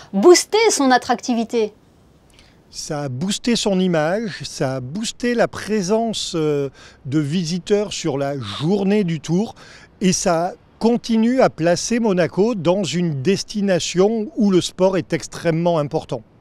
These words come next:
Speaker 1: Mais le contexte reste concurrentiel ?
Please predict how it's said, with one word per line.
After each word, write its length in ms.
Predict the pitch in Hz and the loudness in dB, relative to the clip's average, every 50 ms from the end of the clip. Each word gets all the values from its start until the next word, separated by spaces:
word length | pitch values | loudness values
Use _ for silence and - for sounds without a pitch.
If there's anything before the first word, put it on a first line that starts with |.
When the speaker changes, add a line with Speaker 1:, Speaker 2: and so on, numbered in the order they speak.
| _ _ _ _ - - _ - 311 | _ _ _ _ -20 -20 _ 0 4
Speaker 1:
Mais 140 | 262 311 | 4 6
le 100 | 302 392 | 6 4
contexte 640 | 392 427 415 370 381 330 330 381 - - - - 330 302 285 285 - | 4 4 2 2 4 4 2 2 2 -4 -2 2 6 6 6 6 6
reste 400 | 233 196 269 349 359 - - 370 311 | 2 2 0 0 0 0 -2 -2 0
concurrentiel ? 920 | - 320 302 285 - 320 277 269 269 - - - 302 359 381 320 202 185 | 2 0 0 0 0 -2 0 0 0 -2 -2 0 0 0 0 0 -4 -8